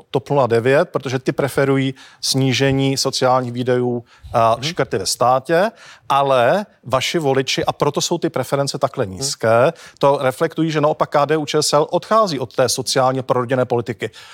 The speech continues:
Speaker 1: Výrazné, výrazné omezení slevy na manželku, školkovné
Speaker 2: Děkuju.
Speaker 1: a další, další
Speaker 2: Mhm.
Speaker 1: sociální opatření, která byla prorodinná, tak vy jste u jejich zrušení nebo radikálního omezení. To vám samozřejmě voliči vrátí.
Speaker 2: Vy jste kdysi prohlásil, že, že K D U ČSL je sociálním svědomím této vlády, nicméně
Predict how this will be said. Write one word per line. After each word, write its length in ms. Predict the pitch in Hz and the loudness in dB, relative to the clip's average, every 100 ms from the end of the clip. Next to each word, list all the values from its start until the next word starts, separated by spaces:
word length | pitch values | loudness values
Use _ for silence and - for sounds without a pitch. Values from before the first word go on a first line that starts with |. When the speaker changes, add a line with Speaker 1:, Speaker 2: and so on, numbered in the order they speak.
| - | -12
Speaker 1:
Výrazné, 540 | 139 139 175 170 160 160 151 139 | -2 2 2 2 2 4 2 0
výrazné 500 | 120 143 151 143 143 | 0 2 2 2 0
omezení 440 | 135 143 135 135 | 2 2 2 0
slevy 240 | - 131 139 | 0 2 2
na 80 | |
manželku, 640 | 139 139 135 131 - 123 117 - | 2 2 2 0 2 0 0 -6
školkovné 580 | - - 156 156 165 156 | -8 0 0 2 0 2
Speaker 2:
Děkuju. 300 | 135 120 190 - - | 2 2 0 -6 -4
Speaker 1:
a 100 | 135 | 2
další, 360 | 180 202 226 | 2 0 0
další 240 | 190 180 185 | 0 0 -4
Speaker 2:
Mhm. 80 | 156 | -2
Speaker 1:
sociální 260 | 175 180 175 | 0 2 2
opatření, 380 | 151 - 165 | -2 -2 -4
která 180 | - 170 | 0 0
byla 140 | 160 135 | 0 0
prorodinná, 680 | 170 208 240 156 107 - - - | 2 0 0 0 -2 -4 -10 -10
tak 140 | - 107 | -4 -2
vy 100 | 131 | -2
jste 200 | - 170 | -2 0
u 100 | 147 | 2
jejich 180 | 160 156 | 2 2
zrušení 380 | 139 143 160 156 | -2 0 0 2
nebo 160 | 156 | 4
radikálního 480 | 127 135 - 151 151 | 2 0 0 0 0
omezení. 420 | 139 185 165 95 - - - | -4 -2 -2 -4 -12 -14 -2
To 120 | 120 | 2
vám 180 | 135 147 | 2 0
samozřejmě 340 | 143 147 156 | 0 -2 0
voliči 260 | 143 147 156 | -2 -2 0
vrátí. 340 | 165 190 - | -2 -2 -6
Speaker 2:
Vy 240 | 185 170 151 | -8 -4 0
jste 100 | 175 | 0
kdysi 180 | 160 185 | 0 0
prohlásil, 440 | 165 208 - 185 | 2 2 0 0
že, 220 | 156 156 147 | 2 2 0
že 240 | 147 143 | 0 2
K 160 | 139 135 | 2 2
D 140 | 135 | 0
U 40 | |
ČSL 360 | 135 147 139 139 | -2 -4 -2 -2
je 80 | 139 | -2
sociálním 500 | 147 147 139 151 156 | -2 0 0 0 -4
svědomím 500 | - 143 135 143 147 | 0 0 0 -2 0
této 280 | 135 131 151 | 0 0 2
vlády, 280 | 135 139 | 2 2
nicméně 440 | 143 - 143 147 | -2 -4 -4 -2